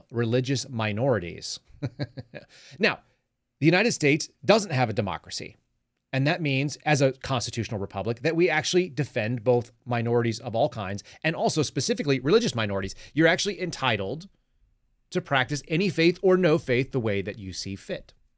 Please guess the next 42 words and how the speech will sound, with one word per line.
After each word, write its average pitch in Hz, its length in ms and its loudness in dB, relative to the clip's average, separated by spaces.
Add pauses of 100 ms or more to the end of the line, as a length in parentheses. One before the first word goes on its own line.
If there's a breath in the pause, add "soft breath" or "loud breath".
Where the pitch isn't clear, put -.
(1040 soft breath)
But 135 80 2
we 170 80 4
do 226 160 0
have 156 280 0
some 135 460 -2
norms, 120 560 2
some 127 120 -2
social 120 300 -2
mores, 110 800 0 (1600)
as 113 360 -2
George 117 380 0
Hill 113 180 -4
talked 101 280 -4
about 90 320 -8 (460)
with 95 140 -10
me 101 120 -8
on 92 100 -10
Friday. 135 320 -12 (580)
And 123 100 0
there 131 80 2
are 156 140 0
some 135 140 -4
things 123 200 -2
that 131 80 -6
we 123 100 -4
generally 98 360 -4
do. 120 180 -2 (220 loud breath)
Now, 143 140 4
there 160 140 6
are 170 140 6
a 143 40 0
small 139 300 0
number 160 220 0
of 143 100 0
people 117 280 -2
that 120 100 0
have 123 80 -2
sworn 117 300 -4
in 117 80 -2
on 120 120 -2
a 120 60 -4
Quran 104 600 -2